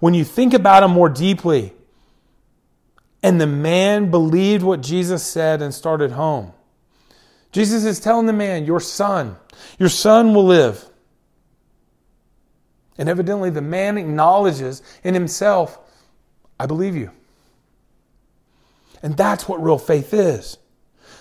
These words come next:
Just believing that God will do what God says he will do. Real faith is believing in the word of God. Romans ten seventeen says, "So faith comes from hearing," that is,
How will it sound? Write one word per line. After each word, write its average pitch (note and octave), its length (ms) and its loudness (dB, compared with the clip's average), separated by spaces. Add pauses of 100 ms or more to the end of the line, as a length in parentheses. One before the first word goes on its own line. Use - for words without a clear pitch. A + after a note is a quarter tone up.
(140)
Just F#3+ 380 -4
believing F3+ 640 -2
that C3 240 -10
God G3 400 2
will D#3 160 -2
do F3 340 -4
what E3 300 -2
God F3+ 380 6
says F#3 480 0 (240)
he F#3 160 -2
will D3+ 160 2
do. D3+ 420 2 (1400)
Real A3 180 8
faith G#3 340 -2
is G3 140 -2
believing E3+ 920 0 (260)
in D#3+ 100 -2
the D#3+ 80 2
word F#3 360 4
of C3+ 120 -2
God. E3 480 2 (540)
Romans G3 320 6
ten G3 300 -2
seventeen F#3 680 -4
says, E3+ 440 -2 (240)
"So G3 260 4
faith A3 600 -2
comes G3+ 520 0
from D#3+ 220 -6
hearing," G3 560 0
that F#3 160 0
is, F#3+ 180 -4